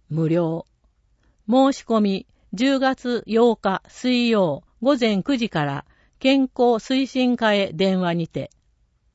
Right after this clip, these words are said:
その他、動きやすい服装でお越しください。参加者には良質な睡眠を促すグッズを愛知トヨタよりプレゼント。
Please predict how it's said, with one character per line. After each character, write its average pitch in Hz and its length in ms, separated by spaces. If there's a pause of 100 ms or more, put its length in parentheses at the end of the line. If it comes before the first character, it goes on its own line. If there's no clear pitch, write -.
(240)
そ 220 180
の 247 140
他、 147 260 (680)
動 226 240
き 269 140
や 269 140
す 269 180
い 220 100
服 - 240
装 220 260
で 196 140
お 170 60
越 180 220
し - 40
く 170 100
だ 156 140
さ 147 180
い。 - 100 (840)
参 269 340
加 285 120
者 214 160
に 170 140
は 151 260 (260)
良 269 260
質 - 280
な 220 280
睡 277 300
眠 269 280
を 254 240
促 240 380
す 170 280
グ 226 180
ッ 247 40
ズ 170 220
を 143 220 (540)
愛 269 220
知 269 180
ト 277 100
ヨ 247 120
タ 175 140
よ 160 160
り 135 200 (540)
プ 196 100
レ 233 140
ゼ 175 160
ン 139 100
ト。 - 240